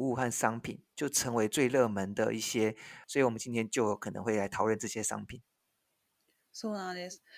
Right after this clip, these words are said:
Speaker 2: アジアではね、コロナ前には海外旅行者が年々増えていただけに、異国気分を味わえる店やサービスなど、代替消費が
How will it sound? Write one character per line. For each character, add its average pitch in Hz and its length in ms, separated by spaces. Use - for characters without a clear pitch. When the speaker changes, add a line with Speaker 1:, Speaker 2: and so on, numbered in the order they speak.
Speaker 2:
ア 349 120
ジ 370 120
ア 277 120
で 208 120
は 190 100
ね、 214 280
コ 302 120
ロ 330 100
ナ 339 120
前 370 240
に 269 160
は 285 340
海 349 220
外 349 200
旅 320 140
行 339 220
者 220 180
が 170 100
年 254 240
々 277 220
増 330 100
え 277 100
て 185 160
い 175 80
た - 240
だ 190 120
け 202 180
に、 302 300
異 208 100
国 277 340
気 302 140
分 220 260
を - 140
味 202 220
わ 220 140
え 220 80
る 185 100
店 180 300
や 165 280
サ 214 180
ー 190 60
ビ 175 100
ス - 160
な 160 120
ど、 165 280
代 233 220
替 240 220
消 240 220
費 214 140
が 311 200